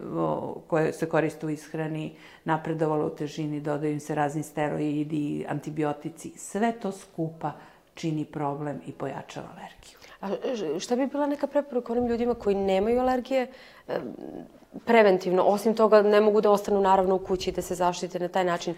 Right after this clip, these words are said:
Speaker 2: Da li postoji nešto što bi mogli, neki vit-, vitamin koji,
Speaker 1: Pa
Speaker 2: ili
Speaker 1: pazite,
Speaker 2: nešto
Speaker 1: nema
Speaker 2: tako?
Speaker 1: ni-, ne, ne postoji
Speaker 2: Ništa
Speaker 1: ništa što bi, e,
Speaker 2: mogu da se
Speaker 1: ljudi koji
Speaker 2: zaštite,
Speaker 1: neće
Speaker 2: da.
Speaker 1: reagovati alergijski, prosto nemaju,
Speaker 2: Nemaju.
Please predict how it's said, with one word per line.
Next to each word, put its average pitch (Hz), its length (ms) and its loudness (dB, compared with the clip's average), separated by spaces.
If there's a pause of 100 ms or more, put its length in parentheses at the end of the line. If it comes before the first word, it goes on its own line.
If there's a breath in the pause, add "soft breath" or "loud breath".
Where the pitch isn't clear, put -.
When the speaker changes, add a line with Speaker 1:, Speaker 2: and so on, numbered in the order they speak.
(240 loud breath)
Speaker 2:
Da 208 60 4
li 196 60 4
postoji 220 300 2
nešto 220 360 2
što - 160 -2
bi 190 100 0
mogli, 202 240 4
neki 190 240 0
vit-, 185 180 -8 (100)
vitamin 180 580 6 (100)
koji, 175 180 6 (420 loud breath)
Speaker 1:
Pa 190 60 -8
Speaker 2:
ili 196 80 6
Speaker 1:
pazite, 190 140 8
Speaker 2:
nešto - 200 2
Speaker 1:
nema 240 100 2
Speaker 2:
tako? 170 120 6
Speaker 1:
ni-, 320 300 4
ne, 240 220 -2
ne 233 100 -2
postoji 247 280 0
Speaker 2:
Ništa 302 220 2
Speaker 1:
ništa 180 120 0
što 247 100 -2
bi, 214 300 -2
e, 170 160 0
Speaker 2:
mogu 202 160 2
da 226 120 4
se 294 120 6
Speaker 1:
ljudi 180 160 4
koji 247 120 6
Speaker 2:
zaštite, 233 240 4
Speaker 1:
neće 277 120 -2
Speaker 2:
da. 226 140 4
Speaker 1:
reagovati 160 540 4
alergijski, 170 680 -4
prosto 185 400 -2
nemaju, 185 460 4
Speaker 2:
Nemaju. 170 240 -4